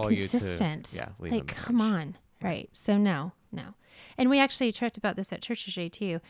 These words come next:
Speaker 2: that verse about, um, "Deny yourself, take up your cross, and follow Christ." So it's, like, not just self-denial and self-preservation or whatever. It's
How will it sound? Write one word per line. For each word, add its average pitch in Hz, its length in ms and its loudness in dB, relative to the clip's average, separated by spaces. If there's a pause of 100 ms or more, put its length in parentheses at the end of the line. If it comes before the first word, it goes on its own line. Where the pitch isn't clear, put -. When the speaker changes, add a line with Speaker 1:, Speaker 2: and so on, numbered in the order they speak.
(260)
Speaker 2:
that 190 160 0
verse 190 260 -2
about, 175 340 -2
um, 175 160 -2
"Deny 180 300 0
yourself, 175 340 -2
take 175 220 -6
up 175 100 -6
your 170 140 -6
cross, 170 480 -4
and 170 260 -2
follow 160 380 -4
Christ." - 340 -4
So 170 100 -2
it's, - 180 -8
like, 156 200 -6 (320)
not 202 240 2
just 190 280 2
self-denial 170 720 0
and 170 100 -4
self-preservation 165 1080 -2
or 160 80 -2
whatever. 156 380 -2
It's - 200 -4